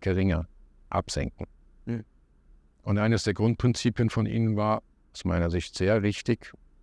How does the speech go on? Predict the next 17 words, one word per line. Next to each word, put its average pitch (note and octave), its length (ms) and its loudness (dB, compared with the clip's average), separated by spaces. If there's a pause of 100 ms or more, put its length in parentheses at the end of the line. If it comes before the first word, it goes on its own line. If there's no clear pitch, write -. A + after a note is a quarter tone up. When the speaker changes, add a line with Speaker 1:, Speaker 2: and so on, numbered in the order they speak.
(160)
Speaker 1:
äh, F2 260 0 (200)
lieber G#2+ 500 2 (960)
die G2 80 2
Gebäude G2+ 320 2
erhalten, A2 640 2
statt G2 200 -2
neu G2 180 2
zu E2+ 140 -2
bauen. D2 240 -2 (2500)
Das - 420 -2 (220)
zahlt F#2 280 2
ein A2 240 2
in G2+ 120 2
das, F#2 200 -2
was F2 140 -4
wir F2 100 -2
gerade F2 460 -2